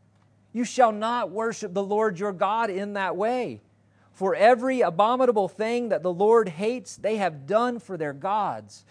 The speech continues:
For they even burn their sons and their daughters in the fire to their gods. Everything that I command you, you shall be careful to do. You shall not add to it or take from it."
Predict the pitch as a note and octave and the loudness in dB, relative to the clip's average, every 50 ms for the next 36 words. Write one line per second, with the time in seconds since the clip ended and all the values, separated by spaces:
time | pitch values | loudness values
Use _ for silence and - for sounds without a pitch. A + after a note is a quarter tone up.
0 | - - - - F3 F#3 F3+ G3+ G3 F#3+ G3+ A3 B3+ B3+ C#4 C4+ B3 G#3 E3+ A3+ | -20 -20 -10 -6 -4 -2 0 0 -2 -2 -2 -2 -2 0 0 -2 -2 -2 -2 -2
1 | A#3+ A#3+ A#3 G#3+ E3+ E3 D#3+ - - - - A#3+ B3+ C4 B3+ A#3+ G3+ G3+ F3+ E3+ | -2 -2 0 2 0 0 0 -2 -8 -6 -2 -2 0 0 -2 -4 -6 -8 -6 -2
2 | F3 F3 E3 D3+ F#3+ G#3 B3 C4 B3 F#3+ E3 D3+ C#3 E3+ E3+ E3+ F3 - - A3 | -2 -2 -2 -2 -2 0 0 0 -2 -2 -4 -8 -8 -10 -10 -10 -10 -8 -8 -6
3 | - A#3 A#3+ G#3+ E3 D3 D3+ - F3+ E3 F3 F#3+ F#3+ A#3+ B3 B3+ B3 G3+ C#3 A2+ | -4 -2 -2 -2 -2 -4 -4 -6 -6 -6 -6 -6 -4 -6 -6 -4 -4 -4 -6 -8
4 | A2 G#2+ - - _ _ _ _ _ _ _ _ _ _ _ _ _ _ _ _ | -10 -14 -20 -20 _ _ _ _ _ _ _ _ _ _ _ _ _ _ _ _
5 | _ - - G3 A#3+ B3 A3 C#4+ C#4+ C#4+ - - B3+ B3 B3 A#3+ A#3+ A#3+ A#3+ A#3 | _ -2 2 4 4 4 2 0 -2 -2 0 0 0 0 2 2 2 2 2 2
6 | A#3 A3+ - A3+ A3 G#3 A3 A3 A3 A3 A3 E3+ C3 B2 A#2+ A#2 A2+ - _ - | 0 0 -2 -6 -6 -6 -6 -6 -6 -6 -6 -8 -10 -10 -10 -10 -12 -14 _ -10
7 | F#3 G#3 G#3 - - G3+ F#3 E3+ D#3+ D#3 C#3+ - - - G#3+ G#3+ - - F#3 F3 | -8 -8 -6 -2 0 0 0 0 0 -4 -8 -8 -6 -4 -2 -2 -2 -4 -6 -10
8 | - - D3+ C3 C#3 D3 C3+ A#2 G2+ F#2 - _ _ _ _ _ _ _ _ _ | -10 -10 -12 -10 -8 -6 -6 -6 -8 -10 -16 _ _ _ _ _ _ _ _ _
9 | - F#3 F3+ - - F3+ E3 F3 E3 D#3+ - - D#3+ F3+ G#3 A3+ G3 - - A3+ | -10 -8 -4 0 2 2 4 4 2 0 0 0 2 2 2 2 0 -2 -6 -2
10 | A3+ A3 G#3+ G#3+ G3+ - - _ _ _ _ _ - - C#3+ C3+ - - - C#3 | 0 2 2 2 0 -4 -14 _ _ _ _ _ -10 -6 -6 -6 -6 -8 -8 -8
11 | C#3 C3+ C3 - _ _ _ _ _ _ _ _ _ _ A#2 A#2+ A#2 G#2+ F#2+ F2+ | -8 -8 -8 -12 _ _ _ _ _ _ _ _ _ _ -12 -12 -12 -12 -14 -20